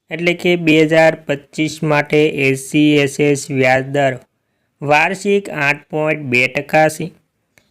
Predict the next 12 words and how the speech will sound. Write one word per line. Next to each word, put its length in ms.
દર 400
ત્રણ 380
મહિને, 480
એટલે 340
કે 260
ત્રિમાસિક, 800
તમારા 400
ખાતામાં 680
વ્યાજ 520
ટ્રાન્સફર 640
થાય 280
છે. 220